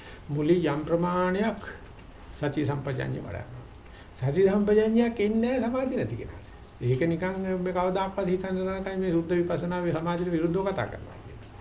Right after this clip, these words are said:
ඒ ලැබෙන සමාධිය විපස්සනා සමාධියක්. සමත සමාධියක් නොවෙන්න පුළුවන්. ක්ෂණ මාත්‍ර සමාධියක් වෙන්න පුළුවන්. අර සමාධිය ලබන්න, සමත සමාධිය ලබන්න කරන උපස්ථාන,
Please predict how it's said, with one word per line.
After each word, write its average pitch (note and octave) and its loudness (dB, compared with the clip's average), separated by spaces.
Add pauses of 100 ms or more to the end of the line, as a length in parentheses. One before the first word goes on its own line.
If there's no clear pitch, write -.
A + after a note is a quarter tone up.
(520)
ඒ E3+ 6
ලැබෙන G#3+ 4
සමාධිය F#3+ 0
විපස්සනා B3+ 0
සමාධියක්. C#3+ -2 (260)
සමත C3+ -2
සමාධියක් F3+ 0
නොවෙන්න C3+ -2
පුළුවන්. G#2+ -6 (500)
ක්ෂණ D3+ 2
මාත්‍ර F#3 2
සමාධියක් F3 2
වෙන්න C3 -2
පුළුවන්. D3+ -2
අර D3 -2
සමාධිය D3+ -2
ලබන්න, D3 0 (680)
සමත C3+ -2
සමාධිය D3 2
ලබන්න C#3+ 0
කරන C#3 0 (640)
උපස්ථාන, B2+ 0